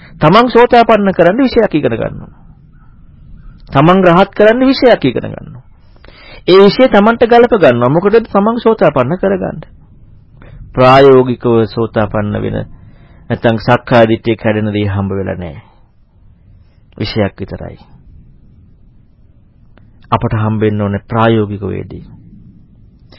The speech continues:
ඒකයි බුද්ධ වචනේ අල්ප මාත්‍ර වෙනසක් නැතුව අපි ඉගෙන ගත යුත්තේ.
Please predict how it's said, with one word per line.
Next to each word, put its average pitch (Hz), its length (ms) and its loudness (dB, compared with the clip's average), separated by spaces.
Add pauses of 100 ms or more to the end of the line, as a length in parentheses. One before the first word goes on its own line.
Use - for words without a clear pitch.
(240)
ඒකයි 120 340 0
බුද්ධ 117 280 -2
වචනේ 110 520 -2
අල්ප 117 360 -2
මාත්‍ර 110 520 -4
වෙනසක් 107 380 -4
නැතුව 107 220 -8
අපි 104 140 -6
ඉගෙන 98 220 -6
ගත 95 180 -10
යුත්තේ. - 380 -16